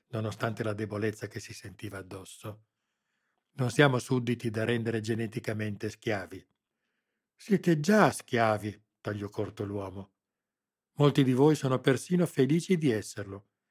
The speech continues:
Io cerco solo di rendere il processo più rapido." Di nuovo Sarrese gettò indietro la testa. "Adesso basta, però. Lei mi ha fatto perdere anche troppo tempo, giornalista."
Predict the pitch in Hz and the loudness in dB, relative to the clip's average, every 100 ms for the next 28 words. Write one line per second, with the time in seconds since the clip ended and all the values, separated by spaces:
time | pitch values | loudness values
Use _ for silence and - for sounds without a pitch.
0 | _ _ _ _ _ _ 202 196 143 135 | _ _ _ _ _ _ 4 6 6 4
1 | 131 - 131 120 117 117 117 113 110 107 | 4 2 2 2 0 -2 -2 -2 -2 -4
2 | 110 107 113 113 - 101 92 - 101 131 | -6 -6 -4 -6 -6 -10 -10 -12 -8 -8
3 | 147 110 95 - _ _ _ _ _ _ | -8 -10 -10 -18 _ _ _ _ _ _
4 | _ _ _ _ _ - 117 113 120 117 | _ _ _ _ _ -10 -6 -2 0 0
5 | 110 - _ _ - 113 120 110 107 110 | -4 -8 _ _ -4 0 0 0 -2 -4
6 | 107 107 101 104 - 95 92 90 85 _ | -4 -4 -4 -6 -8 -12 -12 -14 -16 _
7 | 95 _ _ _ _ _ _ _ _ _ | -20 _ _ _ _ _ _ _ _ _
8 | - 127 135 139 135 135 - 110 107 101 | -2 2 4 4 6 4 2 -6 -6 -8
9 | 92 _ _ _ _ _ _ _ - 131 | -10 _ _ _ _ _ _ _ -2 4
10 | 151 156 143 127 123 110 131 127 131 135 | 6 6 2 -2 -4 -2 0 2 4 4
11 | 131 135 143 135 139 175 - 156 139 117 | 4 4 2 2 2 2 2 0 2 2
12 | 101 107 107 104 104 98 95 - 92 | 0 -8 -8 -8 -8 -12 -16 -18 -20